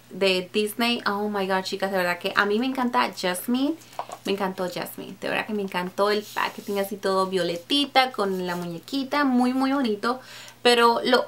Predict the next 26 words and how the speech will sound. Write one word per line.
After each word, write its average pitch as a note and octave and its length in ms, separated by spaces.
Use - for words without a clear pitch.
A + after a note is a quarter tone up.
esto C4 300
fue F4+ 160
lo E4+ 100
único C#4+ 240
que C#4 100
me A3+ 140
compré G3+ 380
de G#3 260
esta A#3 180
colección G#3+ 600
porque G#3 320
no G#3+ 140
sé, F#3+ 300
siento G#3 340
que G#3+ 320
las A3+ 240
otras B3 220
cosas D4 260
como B3 200
que A#3 120
no G#3 120
me A3 100
llamaron E4 400
mucho D4 220
la C#4 100
atención. B3 640